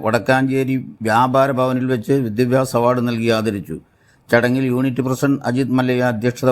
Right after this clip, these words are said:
വഹിച്ചു. ജനറൽ സെക്രട്ടറി പി എൻ ഗോകുലൻ സ്വാഗതം പറഞ്ഞു. തലപ്പള്ളി താലൂക്ക് തഹസിൽദാർ രാജേഷ് മാരാത്ത് യോഗത്തിന്റെ ഉദ്ഘാടനം നിർവഹിച്ചു. ചാർട്ടേഡ് അക്കൗണ്ടന്റ് അനു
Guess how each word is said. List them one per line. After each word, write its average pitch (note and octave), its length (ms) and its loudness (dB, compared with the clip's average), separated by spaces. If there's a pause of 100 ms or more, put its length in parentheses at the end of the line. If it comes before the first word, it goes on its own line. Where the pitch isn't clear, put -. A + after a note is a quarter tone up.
വഹിച്ചു. F#2 300 -6 (200)
ജനറൽ A#2+ 320 0
സെക്രട്ടറി B2+ 460 0
പി A#2+ 140 0
എൻ B2+ 120 0
ഗോകുലൻ B2 380 0
സ്വാഗതം A#2 420 2
പറഞ്ഞു. F2 240 -4 (720)
തലപ്പള്ളി A#2+ 480 2
താലൂക്ക് C3 320 0
തഹസിൽദാർ B2+ 600 2 (120)
രാജേഷ് B2+ 500 -2 (180)
മാരാത്ത് B2+ 400 2 (100)
യോഗത്തിന്റെ B2+ 500 2
ഉദ്ഘാടനം A#2+ 480 0
നിർവഹിച്ചു. G2+ 480 -4 (600)
ചാർട്ടേഡ് B2 440 2
അക്കൗണ്ടന്റ് B2+ 460 0 (320)
അനു B2 200 2